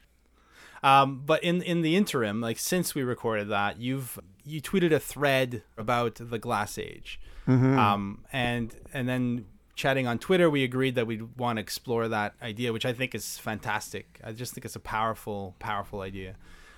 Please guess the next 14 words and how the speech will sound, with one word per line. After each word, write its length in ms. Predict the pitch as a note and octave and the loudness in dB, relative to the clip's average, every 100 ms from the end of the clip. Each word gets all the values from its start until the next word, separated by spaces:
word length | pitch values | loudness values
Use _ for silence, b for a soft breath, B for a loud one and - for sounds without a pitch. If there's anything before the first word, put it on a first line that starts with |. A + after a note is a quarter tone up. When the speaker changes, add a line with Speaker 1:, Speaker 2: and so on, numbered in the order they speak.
| B | B
Speaker 1:
And 240 | B2+ B2+ | 0 0
so 640 | - D#3 D3 C#3+ C#3+ F#2 - - _ - - _ - - C3+ | 2 6 6 6 4 0 -12 -20 _ -20 -20 _ -20 -18 -10
this 280 | E3+ F3 - | -2 0 6
conversation 560 | F3 D#3+ - D#3+ D#3 | 6 6 6 4 2
will 60 | C#3 | 0
take 160 | D3 C3+ | 2 0
a 40 | |
different 320 | C#3+ C3+ B2+ - | 2 2 0 -2
form. 280 | D3 C3 | 0 0
We're 80 | A#2+ | 2
not 120 | B2+ | 2
gonna 160 | C3 B2+ | 2 -2
try 380 | - C3 A#2+ A#2 | 0 2 2 0
to 440 | - A#2 G#2+ G#2+ | -4 -4 -4 -4